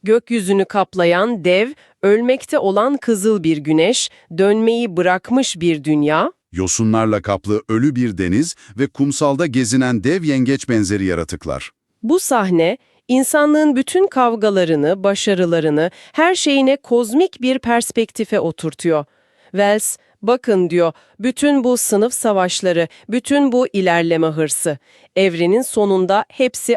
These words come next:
Speaker 1: anlamsız kalacak."
Speaker 2: Çok karamsar ama bir o kadar da güçlü bir bakış açısı.
Speaker 1: İnanılmaz derecede cesur.
Speaker 2: En sonunda son yaşam belirtisi de yok oluyor ve dünya zifiri karanlığa,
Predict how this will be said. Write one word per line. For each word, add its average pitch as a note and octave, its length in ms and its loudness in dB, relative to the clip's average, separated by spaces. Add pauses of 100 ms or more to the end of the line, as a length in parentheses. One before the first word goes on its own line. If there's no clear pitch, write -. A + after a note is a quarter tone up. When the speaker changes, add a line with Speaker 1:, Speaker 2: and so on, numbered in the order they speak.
Speaker 1:
anlamsız F3+ 640 0
kalacak." D#3+ 640 -4 (100)
Speaker 2:
Çok - 260 -6
karamsar F#2+ 600 -2 (120)
ama F#2+ 240 -2
bir D3+ 80 2
o G3 120 0
kadar D3+ 320 -2
da E3+ 60 -2
güçlü A#2+ 400 -4
bir F#2+ 120 -2
bakış - 260 -6
açısı. D2 400 -6 (180)
Speaker 1:
İnanılmaz C#4+ 840 2
derecede E3+ 560 0
cesur. D3+ 480 -4 (340)
Speaker 2:
En G#2 160 0
sonunda F#2+ 540 -2 (240)
son F#3+ 320 -2
yaşam D#3 440 0
belirtisi A2 520 -2
de F#2 60 0
yok F2+ 280 -2
oluyor C#3 340 0 (340)
ve F2 160 -4
dünya G2+ 500 0
zifiri F#2+ 460 -4
karanlığa, F#2 640 0